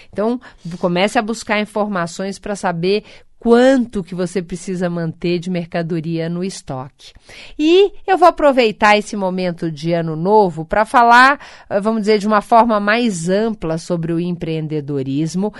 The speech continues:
e te dar uma oportunidade de fazer um checklist, uma avaliação, como é que você tá em cada um desses tripés que são fundamentais pro sucesso do negócio. Quais são?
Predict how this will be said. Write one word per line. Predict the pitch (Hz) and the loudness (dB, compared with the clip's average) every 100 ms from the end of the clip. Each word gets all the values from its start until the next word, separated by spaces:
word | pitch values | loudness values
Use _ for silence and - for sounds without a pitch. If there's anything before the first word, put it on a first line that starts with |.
| - - | -10 -6
e | 285 | -2
te | 311 | -2
dar | 220 262 311 | 4 6 6
uma | 320 | 4
oportunidade | 285 240 214 226 196 170 196 208 196 180 | 2 2 0 -2 -4 2 4 6 4 -2
de | 185 | -6
fazer | - 196 196 233 247 | 0 -2 2 2 2
um | 247 - - | -2 -8 -18
checklist, | - - 262 262 247 226 214 180 - - | -12 0 0 0 -4 -2 -2 -4 -8 -8
uma | 185 190 - 233 | -4 -2 2 2
avaliação, | 247 247 226 208 185 - 202 208 208 - - | 4 0 0 0 0 -2 -4 -4 -4 -16 -4
como | 226 202 226 | -2 0 0
é | 262 | -2
que | 262 | -4
você | 220 208 - 175 | -6 -6 -6 -6
tá | - 180 185 - - | 0 0 0 -2 -10
em | 202 196 | -6 -2
cada | 214 208 196 185 | 2 2 2 2
um | 185 208 | 2 -2
desses | 185 190 - 202 - | -2 -2 -4 -10 -10
tripés | - 247 - - 165 180 - | -4 -4 -4 -2 -2 -2 -4
que | 220 | -10
são | - 202 202 | -4 -4 -4
fundamentais | - 247 285 262 247 208 180 170 175 | -6 -4 -2 -2 -2 -4 -2 -2 -2
pro | - 185 | -8 -12
sucesso | - 190 - 156 165 175 | -10 -14 -8 -8 -8 -10
do | 170 | -8
negócio. | 185 175 143 123 - | -8 -8 -10 -12 -2
Quais | 233 247 | 0 0
são? | - 196 123 | 2 0 0